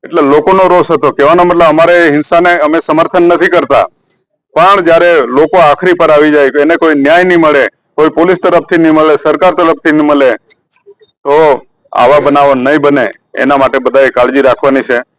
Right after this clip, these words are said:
અને આ તનુજભાઈને ન્યાય નહીં મળે ને પેલા લોકોની ધરપકડ નહીં કરે તો અમે ધરણા પર અહીં બેસીશું અને આવનારા સમયની અંદર કદાચ અમારે રેલી કાઢવી પડે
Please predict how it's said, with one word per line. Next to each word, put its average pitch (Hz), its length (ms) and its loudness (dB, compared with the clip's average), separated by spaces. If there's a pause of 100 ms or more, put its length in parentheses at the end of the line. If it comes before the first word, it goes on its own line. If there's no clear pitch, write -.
(200)
અને 135 180 -2
આ 143 100 0
તનુજભાઈને 160 720 0 (460)
ન્યાય 151 300 0
નહીં 165 180 2
મળે 147 340 0 (400)
ને 143 180 -2
પેલા 156 280 0
લોકોની 160 320 0
ધરપકડ 143 440 -2
નહીં 151 180 0
કરે 143 380 0
તો - 140 -8
અમે 131 240 0
ધરણા 127 320 0
પર 131 160 0
અહીં 131 120 -2
બેસીશું 147 560 -2 (280)
અને 131 160 -2
આવનારા 143 380 2
સમયની 143 400 -2
અંદર 139 240 -2
કદાચ 147 360 0
અમારે 156 320 2
રેલી 165 280 2
કાઢવી 165 260 2
પડે 139 300 0